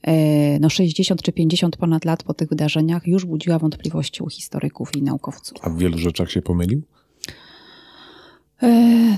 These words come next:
Speaker 1: trudno jest tak do końca powiedzieć, ale na pewno, no, nie pomylił się w kwestiach procesów. E, nie wiem, on też, mm, pisz-, opisuje tortury, jakie im zadano, bo był jakimś małym chłopcem. Myślę, że to na pewno mogło na, na nim wywrzeć ogromne wrażenie. No,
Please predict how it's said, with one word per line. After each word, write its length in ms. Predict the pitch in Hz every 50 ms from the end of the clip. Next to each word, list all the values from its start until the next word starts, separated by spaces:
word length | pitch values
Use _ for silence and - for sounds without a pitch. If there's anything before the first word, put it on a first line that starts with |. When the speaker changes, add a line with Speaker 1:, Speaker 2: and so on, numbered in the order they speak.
| - -
Speaker 1:
trudno 340 | - 262 359 349 311 277
jest 220 | 262 247 233 220 -
tak 140 | 226 202 190
do 100 | 196 190
końca 500 | - 226 254 254 - 214 208 208 196 185 - - -
powiedzieć, 380 | - 185 202 185 170 175 170
ale 100 | 160 165
na 120 | 165 170 -
pewno, 340 | 220 220 226 240 233 220 208
no, 120 | 196 196
nie 120 | 190 202
pomylił 300 | - 214 202 196 196 190
się 140 | 185 - 190
w 40 | -
kwestiach 420 | - - 196 - - - 175 -
procesów. 760 | - - 208 202 - 220 202 - - 226 214 214 214 202 - -
E, 360 | 190 185 180 175 170 170 170
nie 120 | 175 180 190
wiem, 380 | 196 190 185 180 180 175 175 - 180 175
on 200 | 175 175 175 -
też, 180 | 185 180 - -
mm, 380 | - - - - - - - - -
pisz-, 160 | - 180 175
opisuje 440 | - - - 175 - - 196 180 165
tortury, 440 | - - 170 - - - 254 240 208
jakie 280 | 175 156 - - - -
im 200 | - 175 165 170
zadano, 420 | - 170 165 165 160 156 165 170
bo 140 | 165 160 160
był 100 | 160 160
jakimś 280 | 165 - - 160 -
małym 220 | - 175 160 156 160
chłopcem. 400 | - 175 175 - - - 180 175
Myślę, 220 | 170 - - 160
że 60 | -
to 80 | - 170
na 120 | 156 156
pewno 240 | - 175 175 170 165
mogło 380 | 160 165 175 185 180 175 170 160
na, 200 | 156 151 147 160
na 120 | 160 156
nim 380 | 165 165 160 160 156 165 170 -
wywrzeć 360 | 165 170 165 165 165 - -
ogromne 420 | - 175 170 185 185 175 170 165
wrażenie. 420 | 156 160 160 156 156 156 151 - -
No, 180 | - 185 -